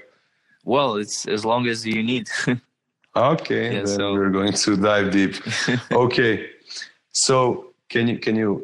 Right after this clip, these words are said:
Speaker 2: can you maybe tell the audience a little bit about yourself? What is your background? Wh-, wh-, what is your, uh, background story? Where have you been born, raised? Can you tell, tell us something about your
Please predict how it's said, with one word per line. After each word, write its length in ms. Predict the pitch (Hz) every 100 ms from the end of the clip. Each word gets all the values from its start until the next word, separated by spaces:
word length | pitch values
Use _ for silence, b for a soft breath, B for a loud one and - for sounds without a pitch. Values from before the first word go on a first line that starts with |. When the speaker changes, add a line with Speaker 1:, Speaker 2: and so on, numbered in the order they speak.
| - _ _ _
Speaker 2:
can 200 | - 123
you 100 | 120 113 - 107
maybe 200 | 139 139
tell 320 | - 135 135 107 104
the 80 | 104
audience 480 | 104 117 110 95 90 -
a 20 |
little 180 | 101 110
bit 220 | 98 104 - - 101
about 300 | 87 104 101
yourself? 680 | 92 87 - 87 80 - -
What 200 | 95 110 117
is 100 | 98
your 140 | 98
background? 540 | 82 104 92 95 90 85
Wh-, 120 | 90 -
wh-, 140 | 104 92
what 100 | 110
is 120 | 101
your, 260 | 104 98 - B B B
uh, 100 | -
background 480 | 87 104 104 104 98
story? 460 | - - 104 95 80
Where 200 | 101 123
have 160 | 117
you 120 | 98 87
been 260 | 92 90
born, 560 | 85 110 117 113 104 98 B B B
raised? 800 | 101 95 107 110 107 101 - -
Can 120 | - 95
you 40 |
tell, 300 | 90 - 98
tell 180 | 90 101
us 140 | 98 87
something 320 | 98 92 90
about 340 | 82 85 -
your 140 | 76